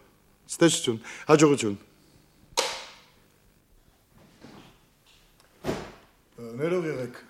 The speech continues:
Speaker 2: ընկեր Սարգսյանը որտե՞ղ է։
Speaker 1: Քարտուղարուհին տեղում չէր։
Speaker 2: Հա, հա, հասկացա, առանց նրա չպետք է մտնեի։
Speaker 1: Չէ, չէ, նշանակություն չունի, լսում եմ։ Ա, մոտ եկեք, նստեք, խնդրեմ։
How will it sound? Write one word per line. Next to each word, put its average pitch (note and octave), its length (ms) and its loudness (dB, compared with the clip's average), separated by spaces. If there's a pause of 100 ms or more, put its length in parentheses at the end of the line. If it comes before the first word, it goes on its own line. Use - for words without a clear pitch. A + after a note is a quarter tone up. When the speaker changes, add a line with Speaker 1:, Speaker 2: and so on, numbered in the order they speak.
(300)
Speaker 2:
ընկեր F#3 300 -4
Սարգսյանը E3+ 600 -2
որտե՞ղ C#3 340 -4
է։ G2+ 80 -12 (560)
Speaker 1:
Քարտուղարուհին C#3+ 720 6
տեղում B2 320 2
չէր։ G3 240 -4 (140)
Speaker 2:
Հա, B2+ 180 -2 (180)
հա, A#2 200 -10
հասկացա, A2+ 520 -8
առանց C3+ 420 -2
նրա C#3+ 240 0
չպետք D3+ 400 -4
է A2 100 -4
մտնեի։ F2 420 -12 (240)
Speaker 1:
Չէ, - 420 6
չէ, A#3 220 10
նշանակություն A3 580 6
չունի, F#3+ 280 4
լսում E3 360 0
եմ։ D#3 80 0
Ա, - 1160 -4 (240)
մոտ G#3 260 4
եկեք, B2 240 2
նստեք, E3 300 4
խնդրեմ։ G#2+ 340 -2